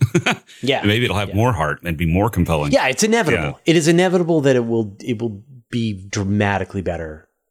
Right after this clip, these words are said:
Speaker 2: eventually.
Speaker 1: At almost everything. Where I think the problem is, is that
Speaker 2: Yeah.
Speaker 1: it's, it's,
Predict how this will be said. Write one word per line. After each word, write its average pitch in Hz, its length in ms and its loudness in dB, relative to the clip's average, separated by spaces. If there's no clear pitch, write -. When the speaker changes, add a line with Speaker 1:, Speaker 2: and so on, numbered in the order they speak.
Speaker 2:
eventually. 90 580 -10
Speaker 1:
At 113 100 -2
almost 110 320 -4
everything. 73 460 -6
Where 95 160 -2
I 95 80 -2
think 131 220 -4
the - 60 -8
problem 87 380 -4
is, - 140 -10
is - 80 -16
that 67 200 -4
Speaker 2:
Yeah. - 140 0
Speaker 1:
it's, - 400 -6
it's, - 320 -12